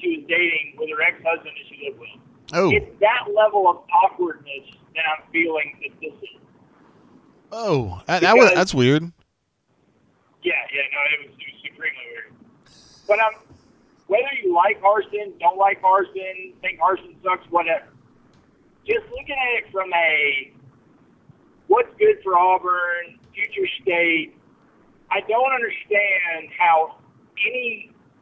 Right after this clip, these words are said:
Speaker 1: person with any, you know, comprehension of this can sit here and not see this being an unattainable, unwinnable,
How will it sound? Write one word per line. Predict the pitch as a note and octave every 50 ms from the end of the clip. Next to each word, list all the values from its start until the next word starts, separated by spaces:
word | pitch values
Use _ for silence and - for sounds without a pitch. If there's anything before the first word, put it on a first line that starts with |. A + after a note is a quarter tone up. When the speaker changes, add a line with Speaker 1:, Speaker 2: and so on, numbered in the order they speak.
| _ _ _ _ _ _ _ _ _ _ -
Speaker 1:
person | A3 G#3+ G#3+ - - G3 F3+ E3+ D#3+
with | D#3+ D#3+ E3
any, | F#3+ G3+ G3 F#3 D#3+ - _ _ _ _ _ _ _ _ _ _ _ - _ _ - -
you | F#3+ E3+
know, | D#3+ D#3 D3 - - _ _ _ _ -
comprehension | G3 G#3+ A3+ G#3+ G3 F#3 F3 F#3+ G3+ G3 - F#3+ E3+ E3
of | D3+ C#3+
this | D3 C#3+ C#3 C#3+ C3+ - - _ _ _ - _ - _ _ _ _ _ _ _ _ -
can | G3+ G3 F#3+ - -
sit | A3+ A3+
here | F#3+ - G#3+ G3
and | F#3 F3+
not | F#3+ G3 G3+ G3 -
see | G3+ G3 F#3 F3+
this | - -
being | F#3 F3+ F3+ F3 E3+ D#3+ D3
an | D3+ - - -
unattainable, | F#3 G3+ G#3 G3 - - F3+ F#3 F#3+ F#3 F3 F3 F3 D#3 D#3+ F3 F3+
unwinnable, | F#3 F3+ F3+ F3 F3 F3 E3+ E3 E3+ F3 E3+ E3+ E3 D#3 D3+ -